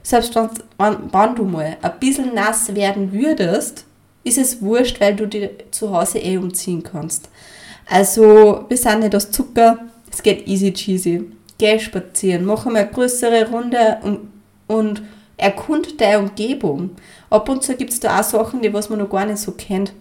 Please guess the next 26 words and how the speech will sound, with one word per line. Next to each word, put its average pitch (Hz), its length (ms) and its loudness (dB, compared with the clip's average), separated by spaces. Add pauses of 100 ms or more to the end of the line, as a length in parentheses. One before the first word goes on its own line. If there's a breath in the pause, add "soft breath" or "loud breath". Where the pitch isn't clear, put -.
(880)
Kannst 180 300 0
du 202 60 -10
deine 180 160 2
Umgebung 180 400 0
googeln 202 340 2
und 175 220 -2
dann 185 160 2
irgendwo 180 340 -2
hingehen, 190 500 -2
was 185 220 -4
für 175 220 -2
Touristen 202 440 0
vielleicht 190 360 0
Sightseeing 220 600 0
ist 214 220 -4
und 190 180 -4
du 202 80 -4
dir 190 300 -2 (800 loud breath)
vielleicht 196 400 4
noch 214 80 -2
nicht 185 160 0
so 185 80 -6
Gedanken 185 480 0
gemacht - 400 -8
hast - 260 -10
drüber. - 300 -10